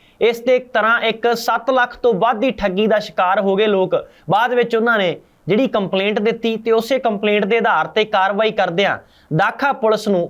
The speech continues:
ਕਾਮਯਾਬੀ ਹੱਥ ਲੱਗੀ ਤੇ ਉਹਨਾਂ ਸਾਰਿਆਂ ਨੂੰ ਕਾਬੂ ਕਰ ਲਿਆ ਗਿਆ। ਇਸ ਮਾਮਲੇ ਦੇ ਵਿੱਚ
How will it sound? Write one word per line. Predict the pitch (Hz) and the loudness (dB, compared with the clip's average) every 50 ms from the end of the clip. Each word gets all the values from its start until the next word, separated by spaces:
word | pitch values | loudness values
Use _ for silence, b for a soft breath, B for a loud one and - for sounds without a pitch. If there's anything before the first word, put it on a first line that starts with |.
| - | -2
ਕਾਮਯਾਬੀ | - 196 196 208 220 226 233 214 185 233 214 | 0 0 0 2 2 0 0 0 0 0 0
ਹੱਥ | 180 190 190 190 202 | 0 0 0 0 0
ਲੱਗੀ | 208 202 196 175 190 226 226 | 0 0 0 0 -2 -2 -2
ਤੇ | 226 226 220 | 0 0 2
ਉਹਨਾਂ | 214 214 214 202 - | 2 2 2 0 0
ਸਾਰਿਆਂ | - - 185 180 196 226 233 214 | -2 0 0 0 0 0 0 -2
ਨੂੰ | 190 180 | -2 -2
ਕਾਬੂ | - - 190 175 165 196 202 | 0 -2 -2 0 0 0 0
ਕਰ | - 185 156 143 | 0 0 -2 0
ਲਿਆ | 160 180 180 175 | 0 0 -2 -2
ਗਿਆ। | 151 151 110 - - B B B B B | -2 -4 -6 -6 -8 B B B B B
ਇਸ | 196 214 247 226 233 | 0 0 2 0 0
ਮਾਮਲੇ | 247 226 214 214 220 240 247 | 0 0 2 2 2 2 2
ਦੇ | 214 233 240 | 2 2 2
ਵਿੱਚ | 233 226 226 226 226 214 | 2 2 0 0 0 0